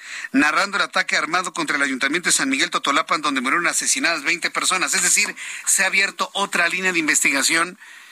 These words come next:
que puede poner en stand-by la participación de los tequileros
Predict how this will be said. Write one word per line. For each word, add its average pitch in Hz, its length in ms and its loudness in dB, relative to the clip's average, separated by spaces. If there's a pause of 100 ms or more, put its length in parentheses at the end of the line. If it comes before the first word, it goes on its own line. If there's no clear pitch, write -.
(180)
que 151 140 -4
puede 214 240 2
poner 185 440 0 (200)
en 147 140 0
stand-by 180 760 0
la 147 160 -2
participación 139 580 0
de 180 80 0
los 151 120 2
tequileros 190 720 2